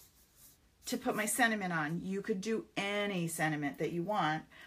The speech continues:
but it's tough to stamp it. You're not gonna wanna stamp on the, um, the, um, the item that's been run through the embossing folder. It's just not gonna do it.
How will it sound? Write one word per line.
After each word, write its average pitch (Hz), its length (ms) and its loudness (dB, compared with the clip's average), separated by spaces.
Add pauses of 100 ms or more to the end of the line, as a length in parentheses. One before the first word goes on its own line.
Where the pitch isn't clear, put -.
(140)
but 208 120 8
it's 196 200 6
tough 220 300 4
to 226 140 0
stamp 196 520 0
it. 160 160 2
You're 196 100 0
not 190 160 0
gonna 185 140 -2
wanna 175 160 0
stamp 180 400 -2
on 160 120 0
the, 156 320 -4
um, 165 280 -2 (500)
the, 160 260 2
um, 156 360 -4 (1160)
the 220 120 4
item 185 220 4
that's 156 180 2
been 175 180 0
run 165 160 2
through 170 120 -4
the 160 100 0
embossing 156 420 -2
folder. 139 320 -4
It's 143 160 -6
just 196 240 -6
not 147 440 0
gonna 190 200 -6
do 165 200 -4
it. 82 220 -8